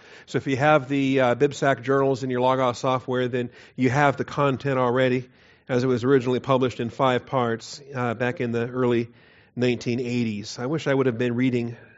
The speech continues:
bibsac in the early nineteen eighties. I would have <laughs> learned a lot, I think, in this respect.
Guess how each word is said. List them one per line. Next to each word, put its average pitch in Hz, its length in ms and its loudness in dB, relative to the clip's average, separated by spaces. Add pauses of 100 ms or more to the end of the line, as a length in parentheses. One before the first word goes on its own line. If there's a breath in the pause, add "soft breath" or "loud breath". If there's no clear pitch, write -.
(360 loud breath)
bibsac 117 720 -4
in 123 440 -8 (380 soft breath)
the 123 120 -6
early 120 480 -2
nineteen 120 420 -6
eighties. 117 380 -4
I 123 40 -2
would 123 120 -2
have 120 160 -6
<laughs> - 0 -
learned 139 240 2 (380 loud breath)
a 127 100 -2
lot, 120 340 2
I 123 140 -6
think, 117 400 -4
in 127 120 -6
this 117 200 -4
respect. 110 480 -4